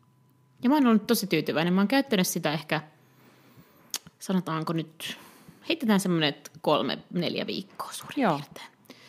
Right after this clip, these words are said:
Speaker 1: Ja kun mulla on ainakin ongelmana se, että jos mä käytän huuliras-, huulipunaa, niin mulla hyvin usein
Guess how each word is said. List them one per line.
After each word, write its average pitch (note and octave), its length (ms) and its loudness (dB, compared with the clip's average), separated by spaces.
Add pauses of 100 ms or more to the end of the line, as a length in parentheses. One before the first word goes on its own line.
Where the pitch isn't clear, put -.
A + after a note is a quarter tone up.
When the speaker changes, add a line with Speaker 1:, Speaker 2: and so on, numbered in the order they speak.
(340)
Speaker 1:
Ja F3+ 160 2
kun G3+ 140 2
mulla D4 160 6
on B3 60 4
ainakin F#3+ 240 4
ongelmana E3 420 4
se, D#3+ 240 0 (340)
että D3+ 440 -6 (320)
jos G#3 160 -2
mä D4+ 40 -4
käytän F3+ 340 -2
huuliras-, D3 720 -2
huulipunaa, G#3+ 680 2 (600)
niin F#3 100 4
mulla G3 180 6
hyvin B3 300 4
usein D#3+ 580 2